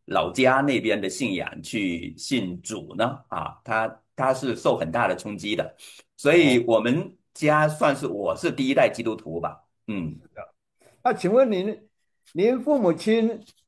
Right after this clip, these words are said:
Speaker 2: 啊，他们是，他们的家庭，啊，是不是很富有的呢？
Speaker 1: 呃，其实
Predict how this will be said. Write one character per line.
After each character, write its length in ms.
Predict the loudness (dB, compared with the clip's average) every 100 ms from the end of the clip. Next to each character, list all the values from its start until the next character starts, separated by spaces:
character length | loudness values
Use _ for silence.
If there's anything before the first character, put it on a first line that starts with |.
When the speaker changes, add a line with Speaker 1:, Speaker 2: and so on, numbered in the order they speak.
| -6
Speaker 2:
啊， 400 | 2 4 4 2
他 240 | -4 0 0
们 360 | 0 -4 -4 -6
是， 840 | -2 4 6 6 4 2 -2 -8
他 160 | -2 0
们 100 | 2
的 120 | 0
家 240 | 2 0
庭， 500 | 0 -2 -4 -4 -10 _ _ _ _ _ _
啊， 640 | 2 6 6 6 6 2 0 -10 _ _ _
是 240 | -20 -6 -2
不 120 | 0
是 260 | 4 6 6
很 240 | 4 -2
富 220 | 0 2
有 200 | 4 4
的 160 | 2 2
呢？ 240 | 2 -2 _ _ _ _ _ _ _ _ _ _ _ _ _ _ 2
Speaker 1:
呃， 560 | 6 8 8 8 4 -14 _ _ _ _ _ _ _ -6
其 240 | 0 0
实 420 | 2 0 0 -6